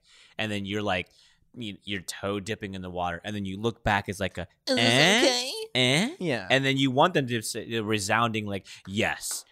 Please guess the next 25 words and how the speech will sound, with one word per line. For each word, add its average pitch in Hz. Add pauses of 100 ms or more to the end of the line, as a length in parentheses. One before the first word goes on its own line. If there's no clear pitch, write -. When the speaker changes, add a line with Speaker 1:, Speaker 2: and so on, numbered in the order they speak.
(140)
Speaker 1:
yes," 98
or 95 (320)
push, - (240)
push 156
you 147
Speaker 2:
Standing 127
Speaker 1:
out 123
of 131
the 139 (160)
Speaker 2:
ovation. 120
Yeah, 127
Speaker 1:
nest. 104
Speaker 2:
yeah. 87 (220)
Speaker 1:
But 135
then 127
if 127
they're, 123
like, 110 (180)
holding 139
on, 120
then 107
they're 110
saying, 117 (200)
"N-, 120
no, 127